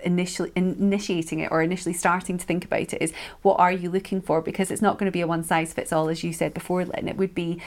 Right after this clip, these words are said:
you know, do, do you need help with tax? Do you need someone to talk about the growth side of things or the industry specific stuff? Or,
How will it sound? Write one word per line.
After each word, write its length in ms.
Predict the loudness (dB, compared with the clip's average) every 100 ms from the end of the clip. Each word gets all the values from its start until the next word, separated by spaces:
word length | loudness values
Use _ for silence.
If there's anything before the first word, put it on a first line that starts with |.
| -14 -8
you 80 | -2
know, 100 | 0 -2 -2
do, 260 | 0 2 0
do 140 | 0
you 100 | 0
need 80 | 0
help 180 | 0 -2
with 160 | -2 -6
tax? 420 | -4 -2 -2 -2
Do 60 | -2
you 60 |
need 140 | -2 0
someone 200 | -2 -2
to 60 |
talk 240 | -2 -2 -2
about 360 | 0 0 0
the 40 | -4
growth 380 | 0 2 0
side 240 | 0 0 0
of 80 | -4
things 400 | -2 0 -2 -2
or 140 | -6 -2
the 120 | 2
industry 400 | 4 2 2 -2
specific 520 | -2 -4 -4 -4 -8
stuff? 320 | -4 -2 -2 -2
Or, 220 | -4 -4